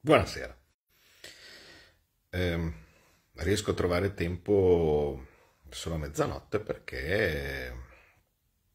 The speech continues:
diciamo che l-, la giornata al Senato è complicata.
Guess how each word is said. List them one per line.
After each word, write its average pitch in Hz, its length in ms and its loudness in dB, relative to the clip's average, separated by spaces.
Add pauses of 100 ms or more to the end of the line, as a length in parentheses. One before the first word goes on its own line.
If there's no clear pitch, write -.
(1900)
diciamo 95 760 -4 (380)
che - 460 0
l-, 65 800 -10 (960)
la 82 180 0
giornata 90 580 4
al 78 80 -2
Senato - 500 -4
è - 120 -8
complicata. - 640 -12